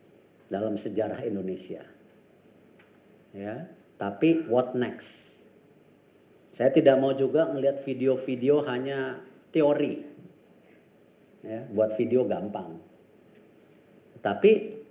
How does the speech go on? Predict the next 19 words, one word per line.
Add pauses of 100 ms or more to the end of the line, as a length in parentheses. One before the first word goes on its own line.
(240)
apa
secara
operasionalnya
ke
depan?
Itu
yang
saya (220)
ingin
pastikan
kita
kawal. (400)
Dan
Pak
Dirut
mengamini, (640)
karena
saya
full